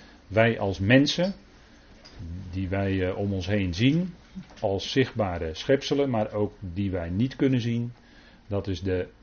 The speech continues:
eh, hemelse, de geestelijke machten, eh, en krachten, die zullen ook delen uiteindelijk in die verzoening. Dus het is de verzoening van het al, hè. Tapanta staat er dan in het Grieks.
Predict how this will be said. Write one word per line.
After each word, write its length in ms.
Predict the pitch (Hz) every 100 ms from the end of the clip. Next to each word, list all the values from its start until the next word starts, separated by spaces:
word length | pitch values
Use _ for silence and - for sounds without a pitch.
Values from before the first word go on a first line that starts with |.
| - - - -
eh, 120 | 98 87 90
hemelse, 720 | 82 120 127 110 - 117 113 92
de 120 | 90
geestelijke 760 | 127 127 - 117 - 104 87 80 104
machten, 480 | 113 127 - 135 131 - - - - - - - -
eh, 340 | - 101 101 104
en 160 | 95
krachten, 540 | - 139 - - 135 107
die 140 | 117
zullen 320 | 107 117 110
ook 280 | 123 123 117
delen 560 | 101 90 127 127 117 117 -
uiteindelijk 760 | 104 - 113 120 113 110 107
in 220 | 117 104
die 200 | 101 95
verzoening. 640 | - 90 123 151 101 82
Dus 160 | 82 92
het 200 | 95 -
is 140 | 104
de 100 | -
verzoening 600 | 87 90 117 131 117 113
van 320 | 90 101 104 95
het 300 | 85 110 -
al, 320 | 151 98 73
hè. 180 | 85 131 139 -
Tapanta 680 | 104 - 127 127 127 117
staat 320 | - 113 107
er 60 | 101
dan 180 | 98 98
in 100 | 92
het 120 | 92
Grieks. 440 | - 104 101 -